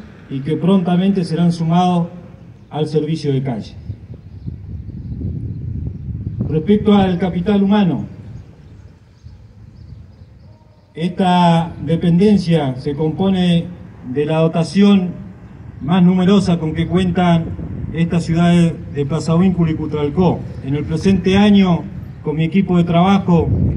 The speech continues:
hemos intentado, hemos logrado, mejor dicho, la capacitación constante, no tan solo de la ley Micaela, la ley de, eh,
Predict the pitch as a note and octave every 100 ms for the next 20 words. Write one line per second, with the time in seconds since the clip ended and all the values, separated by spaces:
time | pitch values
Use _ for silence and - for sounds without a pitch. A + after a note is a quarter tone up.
0 | - - - - D3 E3 E3 D#3+ - -
1 | D3 D3+ D#3+ D#3 G3+ G3 F#3 E3+ D3+ -
2 | - - - - - D3 E3+ E3+ F3 F#3+
3 | G#3+ F#3 D#3+ C3 C#3+ C#3+ E3+ E3+ G3 -
4 | F3 D#3+ C3 - C#3 D3+ D#3+ D#3+ D3+ -
5 | E3 D#3 G3 F3 F3 D3 G3 F3+ - A#2+
6 | - - - - - - - D3+ E3 F3+
7 | E3+ G3+ G3+ F#3 E3+ D3+ - - - -
8 | - - - - D3 D#3 D#3 D#3 E3 C#3
9 | F3+ F#3 E3+ E3 E3 F#3 G3+ F3 D#3+ C#3+
10 | - - - - - - - B2+ D3+ F3+
11 | F3 E3 D3+ C#3 C#3 C#3+ D3+ D3+ D#3